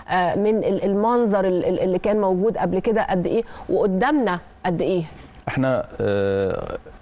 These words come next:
Speaker 2: خلاص، إحنا عندنا ميتين ستة وأربعين ألف وحدة في تلتمية سبعة وخمسين منطقة،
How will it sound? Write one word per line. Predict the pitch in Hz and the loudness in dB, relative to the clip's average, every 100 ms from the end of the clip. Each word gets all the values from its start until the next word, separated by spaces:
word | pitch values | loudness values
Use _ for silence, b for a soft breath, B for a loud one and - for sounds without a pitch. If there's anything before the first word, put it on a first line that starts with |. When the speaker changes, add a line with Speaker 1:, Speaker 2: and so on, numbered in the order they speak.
| - | -8
Speaker 2:
خلاص، | 156 147 | -6 -4
إحنا | - 104 | -2 0
عندنا | 104 123 | 0 0
ميتين | 104 120 | -2 -4
ستة | 123 113 | -4 -4
وأربعين | 87 107 - | -2 -2 -2
ألف | 101 | -2
وحدة | 107 127 143 180 B B B B | -4 -2 -2 -4 B B B B
في | - | -6
تلتمية | 101 113 120 | -4 -2 -2
سبعة | 123 101 | 0 -2
وخمسين | - 92 - 107 | -2 -6 -4 -4
منطقة، | 87 135 147 | -2 -2 -2